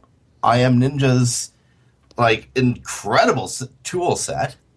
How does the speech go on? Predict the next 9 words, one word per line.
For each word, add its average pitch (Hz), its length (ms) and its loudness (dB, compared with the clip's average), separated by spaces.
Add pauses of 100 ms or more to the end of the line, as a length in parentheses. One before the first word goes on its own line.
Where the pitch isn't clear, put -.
(840)
And, 147 400 2
uh, 139 500 8 (1600)
he 127 140 -6
wrote 151 240 -2
this 190 160 -6
article 139 360 2
the 82 120 -8
other 80 140 -8
day 82 320 -6